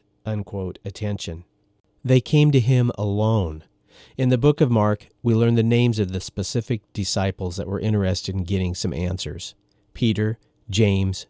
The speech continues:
John, and Andrew. The documentation varies a little between the three different gospel accounts about the exact questions the disciples asked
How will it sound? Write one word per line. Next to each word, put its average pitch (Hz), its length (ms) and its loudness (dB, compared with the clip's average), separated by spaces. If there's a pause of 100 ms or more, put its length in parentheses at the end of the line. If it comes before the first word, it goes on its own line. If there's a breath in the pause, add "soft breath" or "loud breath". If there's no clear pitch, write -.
(160)
John, 85 460 -6 (180)
and 107 140 -4
Andrew. 90 540 -2 (720)
The 117 100 2
documentation 123 880 2
varies 104 360 0
a 95 60 -2
little 87 220 -4
between 101 400 -2
the 92 60 0
three 104 320 -2
different 95 360 -4
gospel 95 420 -2
accounts 90 420 -6
about 92 240 -4
the 92 160 -4
exact 95 600 -4
questions 104 600 -4
the 90 120 -6
disciples 90 600 -6
asked 101 380 -6